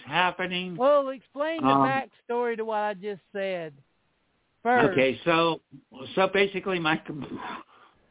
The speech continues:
Speaker 1: <coughs> my computer died over the weekend. And, uh, we had to cancel a show on Monday, um, with, uh, a director, Trevor Younger, and I just contacted him, and we're gonna get him back on.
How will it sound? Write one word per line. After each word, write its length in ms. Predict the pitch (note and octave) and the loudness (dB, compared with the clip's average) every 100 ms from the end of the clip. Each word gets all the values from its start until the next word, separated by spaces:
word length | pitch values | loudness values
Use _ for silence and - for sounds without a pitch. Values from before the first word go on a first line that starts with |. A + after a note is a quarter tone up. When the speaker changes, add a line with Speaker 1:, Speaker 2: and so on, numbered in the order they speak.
| _ | _
Speaker 1:
<coughs> 520 | - - - - - - - - - _ _ _ _ _ A2+ | 0 2 2 0 -4 -12 -16 -20 -20 _ _ _ _ _ -8
my 160 | D3+ | -8
computer 500 | D#3+ C3 C3 A3+ A3 | -8 -14 -4 -2 -2
died 360 | B2 A2+ G#2+ G#2+ | -2 -4 -4 -6
over 220 | A#2 B2 | -4 -4
the 100 | B2 | -2
weekend. 540 | B2 A#2+ A2+ G2 A#2+ A2 _ _ _ _ _ _ _ _ _ _ _ _ _ _ _ _ | -2 -4 -6 -8 -10 -18 _ _ _ _ _ _ _ _ _ _ _ _ _ _ _ _
And, 420 | A#2 C3+ B2+ C3 | 2 2 2 2
uh, 360 | B2 B2+ A2+ A2+ - | 2 4 2 0 -4
we 160 | C3+ B2 | -2 -2
had 140 | E3+ | -4
to 60 | D#3+ | -4
cancel 360 | D#3+ F#3 D3+ | -6 -4 -2
a 60 | B2 - | -2 0
show 260 | E3 D3+ | 0 2
on 200 | C3+ B2 | 0 -2
Monday, 440 | A#2+ D#3+ E3+ B2 C3 _ _ _ _ _ _ | -2 -4 -2 -4 -6 _ _ _ _ _ _
um, 400 | A2 A2+ G#2+ G2 - _ _ _ _ - | 2 4 2 -2 -14 _ _ _ _ -4
with, 260 | A2 A#2+ A2+ B2 | 2 2 2 0
uh, 320 | A2+ A2+ A2+ | 2 2 0
a 80 | A#2 | -2
director, 380 | B2 C3+ - C3 | 0 0 -2 -8
Trevor 380 | - C#3 A#2 A#2+ | -4 -2 0 0
Younger, 440 | C3+ D#3+ A#2+ A#2 | 0 0 0 0
and 220 | A#2 A#2 | -2 -2
I 100 | A2+ | -2
just 240 | A#2+ B2 - | -2 -8 -6
contacted 640 | B2+ C#3 A2+ B2 A#2 A#2 | -4 -2 0 0 -2 -2
him, 220 | G#2+ A2+ | 0 0
and 160 | G#2+ A2 | 0 -2
we're 80 | A2 | 0
gonna 220 | B2 A#2 | 2 2
get 200 | C3 G2+ | 2 -2
him 260 | - D#3 E3 | -2 -2 0
back 280 | C3 A#2+ - | 2 0 2
on. 320 | G#2+ G2+ B2 | 2 2 -2